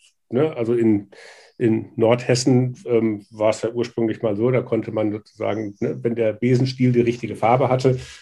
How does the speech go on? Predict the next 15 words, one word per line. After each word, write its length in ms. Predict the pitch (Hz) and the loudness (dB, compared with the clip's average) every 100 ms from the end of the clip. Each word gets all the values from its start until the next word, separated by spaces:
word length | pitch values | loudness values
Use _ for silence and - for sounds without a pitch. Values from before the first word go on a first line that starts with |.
| _ | _
dann 100 | 104 | -6
ist 140 | 113 - | -4 -4
der 80 | |
Besenstiel 480 | 104 113 110 - 117 | 0 2 2 2 2
auch 140 | 120 117 | 2 6
Bürgermeister 560 | 120 123 101 95 104 | 6 6 6 2 -2
geworden. 460 | 98 98 98 127 131 - - - | -2 -2 0 0 -2 -12 -20 -8
Das 160 | 98 - | -6 -4
ist 180 | 101 107 | -2 2
heute 220 | 113 120 | 2 2
ein 80 | 107 | 0
bisschen 240 | - 101 | 0 0
anders, 480 | 113 139 165 160 - | 4 6 6 2 0
aber, 440 | 120 127 127 131 | 4 6 6 4
ähm, 380 | 127 117 117 | 2 2 2